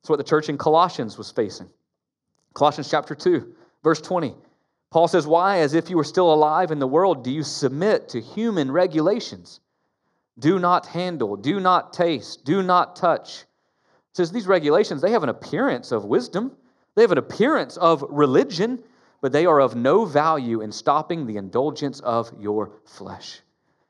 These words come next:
All these "don't do this, don't do that, do this, do that," that makes you look pious. It makes you look religious, but let me tell you, it is not sufficient to bridge this gap that your sin has created.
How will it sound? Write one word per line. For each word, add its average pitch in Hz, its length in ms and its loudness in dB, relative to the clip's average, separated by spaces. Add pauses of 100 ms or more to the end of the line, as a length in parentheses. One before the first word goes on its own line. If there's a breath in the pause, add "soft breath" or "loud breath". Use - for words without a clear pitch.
(580)
All 185 180 2
these 151 260 -2
"don't 143 440 -2
do 147 160 -2
this, 143 320 -2
don't 147 380 -2
do 147 160 -2
that, 139 360 0
do 170 220 2
this, 156 360 0
do 151 260 -2
that," 143 380 0
that 180 220 0
makes 165 300 -8
you 151 100 -2
look 147 380 0
pious. 180 720 -4 (380 soft breath)
It 160 60 0
makes 196 240 -2
you 151 100 -2
look 170 260 0
religious, 185 540 0
but 147 140 -8
let 151 80 -2
me 170 80 -4
tell - 280 -8
you, 135 220 -2 (220 loud breath)
it 151 100 0
is 113 160 -2
not 117 340 -2
sufficient - 640 -4 (180 loud breath)
to 135 60 -4
bridge 135 360 -2
this 135 180 -4
gap 123 360 -2
that 113 100 -10
your 110 120 -8
sin 104 280 -10
has 98 160 -12
created. - 500 -14